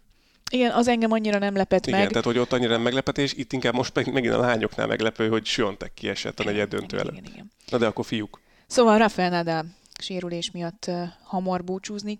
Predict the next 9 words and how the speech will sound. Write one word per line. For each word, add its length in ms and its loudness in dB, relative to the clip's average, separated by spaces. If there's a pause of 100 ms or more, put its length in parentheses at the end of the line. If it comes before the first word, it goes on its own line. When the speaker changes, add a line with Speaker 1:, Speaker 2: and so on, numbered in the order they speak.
Speaker 1:
kényszerült 640 -4
az 100 -4
ausztrál 400 -6
nyíltenisz 460 -6
bajnokságtól. 840 -2 (180)
Ö, 280 0 (380)
most 140 -2
szerintem 280 0
egyébként, 540 0